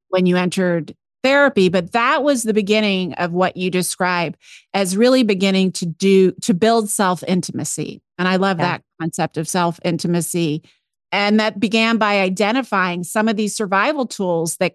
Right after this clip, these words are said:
Speaker 1: you kicked into
Speaker 2: Mm-hmm.
Speaker 1: gear with your little child's mind that had never been challenged.
Speaker 2: Yeah.
Speaker 1: And doing that inner child work
Speaker 2: Mm.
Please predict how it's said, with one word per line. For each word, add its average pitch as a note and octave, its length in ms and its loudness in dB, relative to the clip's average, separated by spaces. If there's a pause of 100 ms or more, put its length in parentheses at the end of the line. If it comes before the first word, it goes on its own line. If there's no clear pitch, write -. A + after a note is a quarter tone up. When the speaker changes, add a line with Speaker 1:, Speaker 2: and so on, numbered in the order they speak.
(100)
Speaker 1:
you G3+ 460 2 (400)
kicked - 260 -2
into G#3 240 2
Speaker 2:
Mm-hmm. A#3+ 60 -2 (300)
Speaker 1:
gear G#3 100 6
with F#3 160 2
your G3 140 2
little G3+ 200 2
child's G3+ 460 0
mind G#3 480 2
that F#3 80 2
had F#3 100 -2
never G3 220 0
been F#3+ 180 -4
challenged. A#3+ 680 0 (180)
Speaker 2:
Yeah. D#3 320 -4
Speaker 1:
And G#3+ 160 -8 (100)
doing C#4 380 6
that A3 220 0
inner G3+ 220 2
child A3 520 -2
work D#3 460 -6 (340)
Speaker 2:
Mm. C3+ 420 0